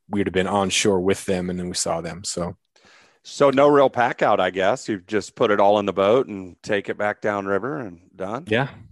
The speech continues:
Speaker 2: Yeah.
Speaker 1: Yeah.
Speaker 2: Cool.
Speaker 1: So it was actually out in the ocean. So, like, it was all
Speaker 2: Not even
Speaker 1: tidal,
Speaker 2: down the
Speaker 1: so it
Speaker 2: river,
Speaker 1: was
Speaker 2: yeah.
Speaker 1: not even down the river. Yeah, it was super easy. The only, I mean, it was kind of a heavy hide and rinsed it off a little bit, but, um,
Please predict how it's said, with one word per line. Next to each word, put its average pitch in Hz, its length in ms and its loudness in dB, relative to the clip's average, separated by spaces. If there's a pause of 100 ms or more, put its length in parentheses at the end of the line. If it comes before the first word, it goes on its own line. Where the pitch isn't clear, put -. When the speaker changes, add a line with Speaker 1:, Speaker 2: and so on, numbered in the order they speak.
(160)
Speaker 2:
Yeah. 92 220 -6
Speaker 1:
Yeah. 117 180 2 (380)
Speaker 2:
Cool. 175 340 -8
Speaker 1:
So 98 380 4
it - 80 -8
was 127 120 4
actually 135 400 2
out 123 140 2
in 107 60 -12
the 101 100 -4
ocean. 110 320 -2
So, 95 360 0
like, 101 260 -6
it 117 60 4
was 101 340 0
all 104 120 4
Speaker 2:
Not 110 140 4
even 107 160 2
Speaker 1:
tidal, 107 40 -2
Speaker 2:
down 107 160 4
the 101 40 -2
Speaker 1:
so 101 60 0
it - 20 0
Speaker 2:
river, 113 120 -6
Speaker 1:
was 92 120 -6
Speaker 2:
yeah. 101 120 -8 (220)
Speaker 1:
not 98 120 0
even 95 120 -4
down 95 120 -2
the 95 80 -4
river. 98 160 0
Yeah, 95 140 0
it 92 60 -2
was 92 300 -4 (500)
super 127 300 2
easy. 107 320 2 (160)
The 110 140 4
only, 104 420 4
I 101 40 -4
mean, 101 100 -2
it - 20 0
was 95 140 -4
kind 110 180 -6
of 95 60 -6
a 90 40 -10
heavy 95 260 0
hide 95 340 -2
and 92 200 -10 (520)
rinsed 107 240 0
it 98 60 0
off 101 260 2
a - 20 -4
little 95 160 -4
bit, 95 300 -4
but, 95 240 -4
um, 87 320 -6